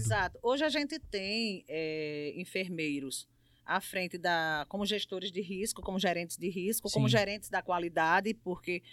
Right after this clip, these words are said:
Speaker 1: é uma portaria ministerial, né, que as instituições têm que ter sua gerência de risco, têm que ter seus, é, gestores de qualidade. Temos enfermeiros, é, tem,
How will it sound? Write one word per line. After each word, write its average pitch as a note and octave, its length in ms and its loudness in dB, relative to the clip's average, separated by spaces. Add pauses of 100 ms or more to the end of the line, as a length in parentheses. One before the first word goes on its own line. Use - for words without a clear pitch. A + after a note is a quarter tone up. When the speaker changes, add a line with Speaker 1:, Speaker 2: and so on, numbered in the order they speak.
(420)
Speaker 1:
é G3 180 8
uma G3+ 140 6
portaria F#3+ 640 4
ministerial, F3 720 0
né, F3+ 200 -4
que D#3+ 300 -4
as D#3+ 140 -2
instituições F3 600 -4
têm B3 180 2
que G#3 120 -2
ter E3+ 160 -6
sua F3 180 -6
gerência E3 400 -2
de D#3+ 120 -2
risco, E3 380 -4
têm G#3+ 200 -4
que - 80 -12
ter F3+ 140 -6
seus, E3 460 -4 (520)
é, C#3+ 1000 -4 (1040)
gestores F#3+ 460 0
de F3 80 -8
qualidade. F#3 640 2
Temos B3+ 260 2
enfermeiros, A#3 720 2
é, G#3 200 4
tem, G#3+ 240 -2